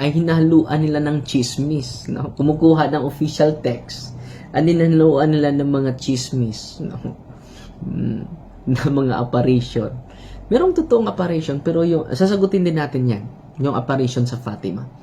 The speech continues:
Merong totoo talaga na official release sa message sa Fatima.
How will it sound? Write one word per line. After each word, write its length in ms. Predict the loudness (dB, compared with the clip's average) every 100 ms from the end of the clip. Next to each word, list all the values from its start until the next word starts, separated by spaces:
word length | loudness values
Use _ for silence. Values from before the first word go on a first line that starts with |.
| -4 2
Merong 240 | 2 2
totoo 400 | 0 -2 -2 0
talaga 320 | 0 0 0
na 80 | 0
official 480 | -2 -2 -4 -2 0
release 640 | 0 2 0 0 -4 -12 -20 -20 -20 -18
sa 560 | -4 0 0 0 -4 -8 -16 -8
message 400 | -2 -2 -2 -4
sa 80 | -4
Fatima. 720 | -8 -10 -8 -8 -8 -12 -20